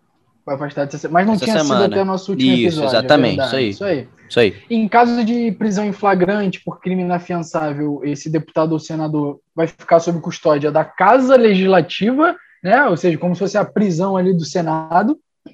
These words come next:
Speaker 2: Que é o
Speaker 1: E,
Speaker 2: caso do
Speaker 1: eh,
Speaker 2: Daniel Silveira, né?
Speaker 1: Exatamente,
Speaker 2: E era o caso,
Speaker 1: exatamente.
Speaker 2: na verdade.
Speaker 1: Exatamente.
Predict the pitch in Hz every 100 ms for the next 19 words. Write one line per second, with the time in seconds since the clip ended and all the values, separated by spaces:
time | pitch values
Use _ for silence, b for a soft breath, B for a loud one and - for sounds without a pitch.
0 | _ _ _ _ _ _ _ B B B
1 | B - 196 147 156 160 156 202 202 180
2 | 175 175 180 - 180 160 123 117 120 135
3 | _ _ _ _ _ _ 160 165 151 143
4 | 135 180 151 156 151 143 135 123 123 175
5 | 165 117 113 113 107 98 - _ _ 165
6 | 151 143 196 180 131